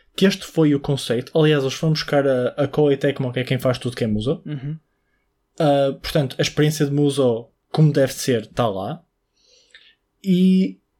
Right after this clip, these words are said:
Speaker 1: acho que é o meio mais cool para tu integrares tudo o que tens em Breath of the Wild num contexto de guerra.
Speaker 2: Certo. Perfeito.
Speaker 1: Tem, tem
Speaker 2: Concordo
Speaker 1: hordes de
Speaker 2: cem por cento.
Speaker 1: inimigos por todo lado.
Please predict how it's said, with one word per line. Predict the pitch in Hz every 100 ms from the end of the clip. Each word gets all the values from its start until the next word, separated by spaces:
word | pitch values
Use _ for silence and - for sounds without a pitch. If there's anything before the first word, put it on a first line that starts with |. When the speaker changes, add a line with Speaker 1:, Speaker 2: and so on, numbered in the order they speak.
| _ _ -
Speaker 1:
acho | 180 196 -
que | -
é | 160
o | 143 139
meio | 139 165 175 156
mais | 151 139 -
cool | - 135 143 214 - _ _ _ _ _ _ _ _ _
para | - 165
tu | 170 185
integrares | 170 165 160 156 139 123 -
tudo | - 185 170
o |
que | 165
tens | - 151
em | 135
Breath | 131 143 147
of | 139
the |
Wild | 131 131 143 165 - _ _ _ _ _ _ _ _ -
num | 196 156 156 156 156 156 156
contexto | 165 151 147 151 147 -
de | 147
guerra. | 135 123 104 104 _ _ _ _ _ _ _
Speaker 2:
Certo. | - 139 123 - - _ _ -
Perfeito. | - 170 151 139
Speaker 1:
Tem, |
tem | 131 160
Speaker 2:
Concordo | 160 151
Speaker 1:
hordes | 139
de | 175
Speaker 2:
cem |
por | 147
cento. | 143 147
Speaker 1:
inimigos | 156 160
por | - -
todo | 151 147
lado. | 151 156 165 160 180